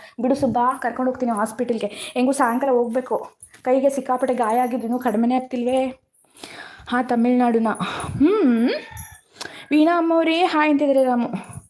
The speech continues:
"ಏನ್ ತರ್ತೀಯ ರಾಜು ತಮಿಳ್ನಾಡಿಂದ?" ಅಯ್ಯೋ, ಇವ್ಳು ತರೋದು ಮುಖ್ಯ ಅವಳಿಗೆ. "ಹೋಗ್ಬಿಟ್ ಬನ್ನಿ ಆರಾಮಾಗಿ" ಅಂತ ಹೇಳೋದ್ ಬಿಟ್ಟು "ನನ್ಗೇನ್ ತರ್ತೀಯ?" ಅಂತ ಕೇಳ್ತಾವಳೆ. ಮೂವಿ ತಂದು ಕೇರ್ ಮಾಡೋದು ಹಿಂಗೇನಾ?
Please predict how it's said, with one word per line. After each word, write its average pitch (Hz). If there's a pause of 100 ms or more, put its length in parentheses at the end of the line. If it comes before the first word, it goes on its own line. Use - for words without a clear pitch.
(460)
"ಏನ್ 277
ತರ್ತೀಯ 311
ರಾಜು 294
ತಮಿಳ್ನಾಡಿಂದ?" 294 (280)
ಅಯ್ಯೋ, 214
ಇವ್ಳು 226
ತರೋದು 277
ಮುಖ್ಯ 285
ಅವಳಿಗೆ. 240
"ಹೋಗ್ಬಿಟ್ 285
ಬನ್ನಿ 277
ಆರಾಮಾಗಿ" 294
ಅಂತ 294
ಹೇಳೋದ್ 277
ಬಿಟ್ಟು 294
"ನನ್ಗೇನ್ 277
ತರ್ತೀಯ?" 269
ಅಂತ 285
ಕೇಳ್ತಾವಳೆ. 240
ಮೂವಿ 269
ತಂದು 392 (400)
ಕೇರ್ 381
ಮಾಡೋದು 381
ಹಿಂಗೇನಾ? 330